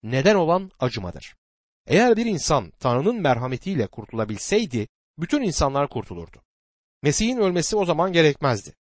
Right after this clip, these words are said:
Çarmıh atlatılabilirdi. Tanrı insanları sevdi ama bizleri sevgisi aracılığıyla kurtarmadı. Sevgi ilahi bir motivasyondur ama Tanrı sadece sevgi olmakla kalmaz, aynı zamanda doğru, kutsal ve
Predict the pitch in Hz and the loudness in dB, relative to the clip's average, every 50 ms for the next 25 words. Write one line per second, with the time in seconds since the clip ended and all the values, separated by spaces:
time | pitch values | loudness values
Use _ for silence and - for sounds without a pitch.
0 | _ _ _ - - 151 120 110 131 190 208 190 - _ _ - 147 139 - - | _ _ _ 0 2 4 4 4 4 2 2 2 -2 _ _ -2 -2 -2 0 0
1 | 110 95 - 104 110 117 110 90 92 85 - - - - _ _ _ _ _ _ | -4 -4 -2 -2 -2 -2 -2 -6 -10 -10 -12 -16 -20 -20 _ _ _ _ _ _
2 | _ _ _ _ _ - - 165 185 214 269 269 240 - - 202 196 196 208 226 | _ _ _ _ _ 2 4 6 6 6 4 2 0 0 2 2 2 2 0 0
3 | - - - 180 175 170 160 156 - - _ _ _ _ - 110 110 110 104 113 | 0 2 2 2 2 2 0 -2 -2 -4 _ _ _ _ -4 -2 -2 -2 -2 -2
4 | 117 117 107 120 143 208 202 - - 131 120 113 117 113 - - - - 170 175 | -6 -4 -2 0 0 2 0 2 0 -2 -2 -2 -6 -2 0 0 2 2 4 4
5 | 180 175 - 180 170 175 175 175 175 170 - - 135 120 - 127 123 107 92 87 | 4 2 2 0 -2 0 2 2 0 0 0 -4 -8 -4 2 2 2 2 2 -4
6 | 85 - - _ _ _ _ _ _ _ _ _ _ _ _ _ - - 165 151 | -10 -14 -20 _ _ _ _ _ _ _ _ _ _ _ _ _ -2 2 2 2
7 | 139 135 139 196 226 226 - 143 139 131 127 127 131 190 240 208 220 214 190 160 | 2 2 -2 -4 -4 -2 -2 0 4 4 4 4 2 -2 -4 -4 -4 -4 -4 -4
8 | 143 - 143 131 123 117 - - 151 123 101 92 87 90 113 123 143 180 180 - | -4 -2 0 2 2 2 0 -2 -4 -4 -4 -6 -8 -4 0 2 2 2 0 -4
9 | _ _ _ _ _ _ _ - 131 127 131 139 180 214 - - - 202 220 220 | _ _ _ _ _ _ _ 0 0 2 2 2 2 0 2 2 4 6 6 6
10 | 165 139 - 117 101 - - - 123 120 135 180 247 214 165 143 127 117 - - | 4 0 -2 -4 -6 -6 -4 -4 -4 -4 -2 0 2 2 2 2 0 -2 -2 -4
11 | 110 - - 110 104 110 156 208 196 - - _ _ _ _ - - 180 208 202 | -4 -2 -2 -2 0 4 4 4 4 2 -6 _ _ _ _ 0 2 4 4 4
12 | 170 131 110 123 113 107 104 101 101 98 107 123 127 120 110 110 131 185 220 220 | 4 2 0 0 -2 -2 -2 -4 -6 -4 -2 0 0 0 0 2 2 2 2 0
13 | - _ _ _ _ - 131 120 - - - 135 120 135 170 190 190 160 120 120 | -2 _ _ _ _ -10 -10 -10 -10 -8 -4 0 2 4 4 2 0 -2 -4 -4